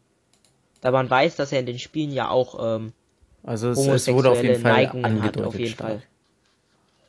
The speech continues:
Speaker 1: Ja, ja.
Speaker 2: Ja, und, äh, da gibt's jetzt halt, die Folge ist halt sehr kontrovers, weil, naja, erstens wegen der offenen Homosexualität der Charaktere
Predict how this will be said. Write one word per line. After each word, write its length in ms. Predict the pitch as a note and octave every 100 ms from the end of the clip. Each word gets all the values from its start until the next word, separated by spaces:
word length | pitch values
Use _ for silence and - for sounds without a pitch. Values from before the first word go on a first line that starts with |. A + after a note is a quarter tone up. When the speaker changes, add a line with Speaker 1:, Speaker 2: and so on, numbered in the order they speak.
| _ _ -
Speaker 1:
Ja, 220 | C3 G#2+ - _ _ -
ja. 200 | A#2+ G#2 _ _ _ _ _ _ _ _ - - _
Speaker 2:
Ja, 180 | A#2 A2+ -
und, 360 | A#2+ - - - -
äh, 200 | A#2 A#2
da 160 | G#2 B2
gibt's 220 | C3+ C#3
jetzt 160 | C3+
halt, 400 | C3+ B2+ - -
die 80 | -
Folge 220 | - B2
ist 100 | B2
halt 160 | A2+ G2+
sehr 120 | A2+
kontrovers, 680 | - A2 G#2+ G#2 G#2+ G#2+ -
weil, 260 | G#2 G2+ G2 _ _ - - - - _ -
naja, 360 | A#2 A2 A2 G2+ - - - - - - - - - _ _ _ - -
erstens 640 | A#2 - D3+ D#3 - - _ _ _ _ -
wegen 440 | G#2 A#2 A#2+ B2
der 320 | G#2 G#2 G2+
offenen 300 | G#2+ - G#2+
Homosexualität 880 | G#2 G#2 G2+ G#2 - G#2 G2+ - G#2+
der 80 | G#2
Charaktere 680 | G2 - G2 - A2+ B2